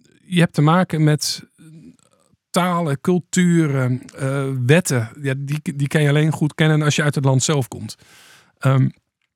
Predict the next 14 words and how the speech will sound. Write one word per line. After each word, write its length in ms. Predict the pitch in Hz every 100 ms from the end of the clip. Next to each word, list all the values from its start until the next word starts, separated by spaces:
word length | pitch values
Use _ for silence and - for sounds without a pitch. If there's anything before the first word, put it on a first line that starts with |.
| _ _
dus 200 | - 143
dat 160 | 196 208
is 140 | 185 170 143
kort 200 | - 214
gezegd 320 | - 175 160
wat 240 | 151 165 -
we 100 | 143
doen. 320 | 151 226 262 -
Eh, 300 | 165 165 165 156
we 180 | 160 151
vangen 300 | 185 170 156
de 80 |
slachtoffers 720 | 147 - 196 - 170 143 151 -
op. 280 | 226 226